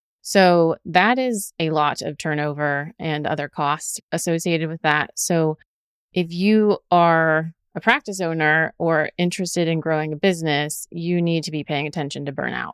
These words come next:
because that is costing you money. There's just no way around that.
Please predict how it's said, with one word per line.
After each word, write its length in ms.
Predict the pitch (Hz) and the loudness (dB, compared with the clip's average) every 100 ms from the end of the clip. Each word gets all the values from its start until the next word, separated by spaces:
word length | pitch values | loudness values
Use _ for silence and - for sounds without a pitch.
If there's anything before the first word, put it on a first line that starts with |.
| _ - | _ -10
because 580 | 147 151 143 143 - - | -4 -4 -4 -6 -12 -12
that 340 | - 139 143 - | -6 -4 -4 -6
is 300 | 147 - - _ _ _ | -8 -8 -14 _ _ _
costing 360 | 160 143 147 143 | -6 -4 -6 -6
you 80 | |
money. 320 | 143 101 82 - | -6 -6 -8 -4
There's 200 | 165 156 | -2 -2
just 200 | 156 - | -4 -6
no 340 | 160 147 139 - _ _ _ _ | -2 -2 -2 -8 _ _ _ _
way 360 | 156 151 151 135 | -8 -2 -2 -2
around 360 | 139 135 143 156 | -4 -4 -4 0
that. 400 | 196 240 - | 2 2 0